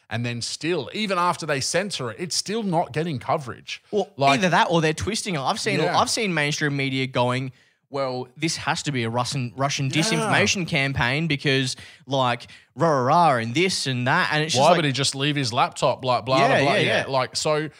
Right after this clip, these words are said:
Speaker 1: that for me is all the proof I need that the shit that is, that exists in the closets of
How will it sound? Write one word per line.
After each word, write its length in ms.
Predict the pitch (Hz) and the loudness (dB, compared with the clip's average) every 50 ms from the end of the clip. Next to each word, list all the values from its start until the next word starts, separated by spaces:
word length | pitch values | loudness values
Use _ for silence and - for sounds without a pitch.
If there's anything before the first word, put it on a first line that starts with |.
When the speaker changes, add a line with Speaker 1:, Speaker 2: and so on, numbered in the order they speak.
| - - _ _ _ - | -20 -20 _ _ _ -4
Speaker 1:
that 440 | 135 165 180 196 190 - - - - | 0 2 2 2 2 0 -4 -14 -10
for 140 | - 151 | -8 -6
me 480 | 135 127 135 131 127 123 120 117 113 - _ _ | -6 -4 -4 -4 -4 -4 -6 -8 -10 -14 _ _
is 280 | - 127 131 120 110 113 - | -10 -6 -6 -6 -6 -8 -6
all 220 | - 160 165 170 170 | -6 -4 -4 -4 -4
the 80 | 151 135 | -4 -6
proof 360 | - - 131 123 120 - 123 | -6 -6 -6 -6 -8 -4 -4
I 140 | 117 117 113 | -4 -4 -4
need 300 | 113 110 110 107 104 95 | -4 -6 -8 -8 -8 -8
that 200 | 110 104 - 107 | -10 -10 -10 -14
the 80 | 110 | -12
shit 400 | 104 - - - - 131 139 - _ _ _ _ | -10 -8 -6 -4 -4 -4 -6 -6 _ _ _ _
that 180 | 113 120 117 120 | -6 -6 -4 -4
is, 420 | 120 113 113 107 101 101 101 - - _ _ _ _ | -6 -8 -8 -10 -10 -10 -10 -12 -14 _ _ _ _
that 120 | - 131 123 | -8 -6 -4
exists 480 | 127 117 113 104 104 135 151 143 - | -4 -4 -6 -6 -6 -4 -4 -4 -6
in 100 | 151 139 | -6 -6
the 80 | 131 123 | -8 -8
closets 560 | - - - 127 123 120 113 110 117 107 - - | -10 -8 -6 -4 -4 -4 -4 -6 -8 -8 -6 -2
of 460 | 117 117 117 117 113 107 101 98 | 0 0 2 0 -2 -4 -10 -16